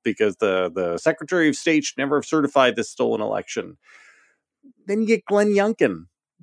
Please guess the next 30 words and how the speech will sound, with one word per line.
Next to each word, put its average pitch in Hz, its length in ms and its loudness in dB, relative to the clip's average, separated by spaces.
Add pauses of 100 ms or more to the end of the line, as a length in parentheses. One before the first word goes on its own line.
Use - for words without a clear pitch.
running 151 260 0
out 160 160 2
to 170 80 0
Arizona, 156 540 2
Mister 160 240 2
Good 202 200 6
Republican, 185 680 6
Mister 139 240 0
Youngkin 175 440 4
model, 90 340 6
Mister 143 260 0
the 165 80 4
future, 190 460 0
Mister 143 340 2
You 139 140 6
gotta 208 240 4
like 156 240 2
Trump 165 260 0
a 113 40 0
little 160 320 8
bit 87 280 -2
if - 160 -6
you're 113 80 -2
gonna 101 240 -2
eventually 120 420 0
not 95 220 0
like 101 180 -2
Trump 98 280 -4
at 95 40 -4
all. 117 360 2